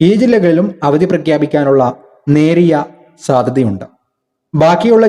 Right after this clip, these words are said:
ജില്ലകളിൽ യെല്ലോ അലർട്ടാണ് പ്രഖ്യാപിച്ചിട്ടുള്ളത്. അടുത്ത നാല് ദിവസം ശക്തമായ മഴ തുടരുമെന്നാണ് മുന്നറിയിപ്പ്. നാളെ എറണാകുളം, ഇടുക്കി, തൃശൂർ, മലപ്പുറം, വയനാട് ജില്ലകളിൽ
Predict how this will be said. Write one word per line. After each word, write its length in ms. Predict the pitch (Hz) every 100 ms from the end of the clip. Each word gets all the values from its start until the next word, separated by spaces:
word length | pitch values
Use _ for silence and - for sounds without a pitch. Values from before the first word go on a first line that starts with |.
| 180
ജില്ലകളിൽ 400 | 151 135 127 208 - - _ 151
യെല്ലോ 260 | 170 196 240 185
അലർട്ടാണ് 560 | 147 139 131 120 113 - _ -
പ്രഖ്യാപിച്ചിട്ടുള്ളത്. 840 | 117 - 120 120 120 120 104 95 - _ _ _ _ _ _ _ -
അടുത്ത 240 | 131 143 151
നാല് 320 | 147 143 151 147
ദിവസം 300 | 127 147 196 - _ _ _ -
ശക്തമായ 800 | 175 175 233 214 196 190 180 190 147
മഴ 120 | 156 185
തുടരുമെന്നാണ് 680 | 156 156 196 156 123 117 107 - _ -
മുന്നറിയിപ്പ്. 520 | 123 123 107 101 - - _ _ _ _ _ _ _ _ _ _ -
നാളെ 440 | 151 160 180 180 180 160
എറണാകുളം, 500 | 143 170 190 190 147 214 - 143
ഇടുക്കി, 300 | 143 156 156 180 -
തൃശൂർ, 360 | 131 123 147 160 - 147
മലപ്പുറം, 440 | 139 147 180 151 170
വയനാട് 400 | 139 143 175 214 185
ജില്ലകളിൽ 380 | 156 151 117